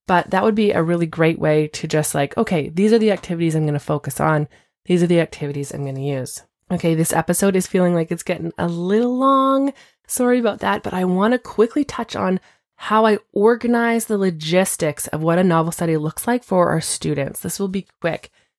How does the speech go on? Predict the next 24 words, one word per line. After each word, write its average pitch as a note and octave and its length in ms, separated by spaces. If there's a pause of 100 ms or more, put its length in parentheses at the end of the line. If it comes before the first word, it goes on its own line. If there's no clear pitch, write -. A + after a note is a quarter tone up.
(140)
but F#3+ 140
there G3+ 160
are F#3+ 100
two - 280
different A3 300
ways F#3 280
I F3 140
love F#3 720
to F#3 80
set E3+ 160
up E3+ 120
a E3+ 40
novel D#3 260
study, D#3 320
like, D#3 220
the D#3 80
logistics D3+ 580
of G3+ 100
it, A#3 240 (560)
so - 180
that F#3 160
it's, - 340 (560)
it F#3+ 120
brings F3 360